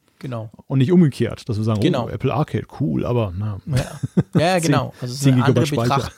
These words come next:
Speaker 1: Betracht-, <laughs> ist, genau, es ist eine andere Betrachtungsweise.
Speaker 2: Ja.
Speaker 1: Aber es war tro-,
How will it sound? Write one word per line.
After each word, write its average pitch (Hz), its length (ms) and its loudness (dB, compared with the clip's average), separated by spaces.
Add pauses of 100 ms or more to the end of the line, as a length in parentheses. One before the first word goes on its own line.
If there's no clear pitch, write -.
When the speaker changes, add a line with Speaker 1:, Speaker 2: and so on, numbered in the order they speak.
Speaker 1:
Betracht-, - 20 -20 (320)
<laughs> - 60 -4
ist, - 100 0
genau, 147 240 2
es - 60 -2
ist 156 80 0
eine 123 80 0
andere 151 280 0
Betrachtungsweise. 120 1300 -2 (440)
Speaker 2:
Ja. - 160 -4
Speaker 1:
Aber 170 140 4
es 180 100 2
war 196 120 4
tro-, 202 180 2